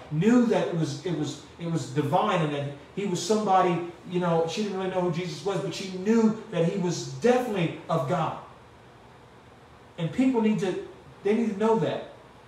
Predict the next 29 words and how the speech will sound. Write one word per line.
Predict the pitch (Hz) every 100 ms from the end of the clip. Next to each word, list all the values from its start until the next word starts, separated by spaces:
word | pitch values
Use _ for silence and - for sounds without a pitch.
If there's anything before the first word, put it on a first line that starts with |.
| - -
I | 185
want | 254 - 202
God | 190 160
to |
speak | - - 196 160
through | 165 160
my | 151
mouth. | 143 147 135 - - - - -
I | 180
want | 240 208
God | 196 170
to | 196
give |
me | 190 165
the |
words | 156 180 -
to | 151
say. | - - 117 - - - -
I | 180
don't | 247 262
just | -
want | 240 202
to |
have | 180 208 -
casual | 208 208 185 170
conversations | 196 196 180 202 185 - 160
with | -
people | 202 190 190
and, | 151